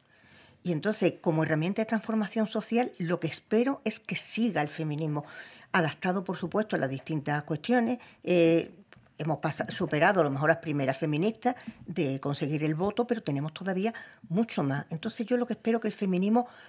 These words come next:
no flaquee. Y para no flaquear necesitamos que la sociedad admita que el feminismo es el movimiento social más transformador que ha existido y que los hombres, por supuesto, sean feministas y se declaren feministas.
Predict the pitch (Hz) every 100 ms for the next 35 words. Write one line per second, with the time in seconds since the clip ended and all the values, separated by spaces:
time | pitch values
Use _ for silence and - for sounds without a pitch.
0 | - 185 180 233 - 190 165 - 139 123
1 | - - - - - - 202 180 - -
2 | - 180 165 240 - 269 262 240 262 262
3 | - - 190 - 170 165 180 190 147 -
4 | - 156 143 - 143 - 139 170 - 180
5 | 185 220 202 151 - - - 160 156 151
6 | 156 190 160 165 175 175 180 170 160 156
7 | - 151 214 220 - - - - 175 170
8 | 220 - - 160 143 - 151 135 131 190
9 | 180 - _ - 147 196 185 226 226 269
10 | - - - - 208 151 143 - 220 220
11 | 233 262 - 160 151 165 202 - 247 262
12 | - - - - 254 214 160 - 180 170
13 | 214 - 247 - 185 - 185 160 - 190
14 | 220 151 - 143 135 117 - - -